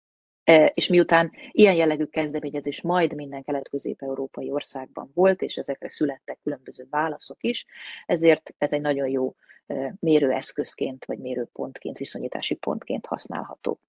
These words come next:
Az első időszakot egyébként egy hurrá optimizmus jellemezte a legtöbb kelet-közép-európai ország esetében.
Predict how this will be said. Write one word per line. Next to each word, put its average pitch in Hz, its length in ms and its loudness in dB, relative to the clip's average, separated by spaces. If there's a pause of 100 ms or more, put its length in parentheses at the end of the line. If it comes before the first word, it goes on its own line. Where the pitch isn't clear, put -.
(240)
Az - 80 -8
első 240 280 6
időszakot 185 440 2
egyébként 156 460 -2
egy 147 80 -6
hurrá 156 240 2
optimizmus 143 520 -8
jellemezte 143 520 -4
a 147 40 -4
legtöbb 151 300 -6
kelet-közép-európai 143 1080 -4
ország 143 340 -4
esetében. 170 680 0